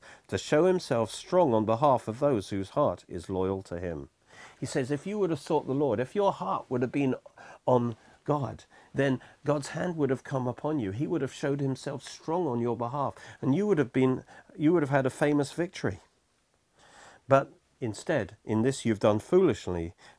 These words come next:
Therefore, from now on, you will have wars. And so his flesh solution was a temporary fix, but it would actually now lead to more and more wars, continual trouble.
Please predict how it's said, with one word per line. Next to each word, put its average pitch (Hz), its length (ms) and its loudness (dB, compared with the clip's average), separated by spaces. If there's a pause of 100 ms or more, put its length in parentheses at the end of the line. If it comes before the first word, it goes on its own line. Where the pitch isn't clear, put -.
(100)
Therefore, 147 400 4
from 113 220 -2
now 147 220 6
on, 98 180 2
you 101 140 0
will 101 120 2
have 95 200 -4
wars. 90 460 -12 (440)
And 113 140 -8
so 127 180 0 (180)
his - 280 0 (180)
flesh - 540 -6
solution 113 680 -2 (260)
was 110 140 -2
a 104 60 -4
temporary 127 420 -2
fix, - 400 -4
but 107 220 -6 (240)
it - 80 -6
would 131 200 -2
actually 110 360 -4
now 107 240 -2
lead 95 280 -4
to 92 120 -10
more 113 300 0
and 110 100 0
more 104 220 -4
wars, 82 340 -10
continual 104 600 -6
trouble. 80 400 -8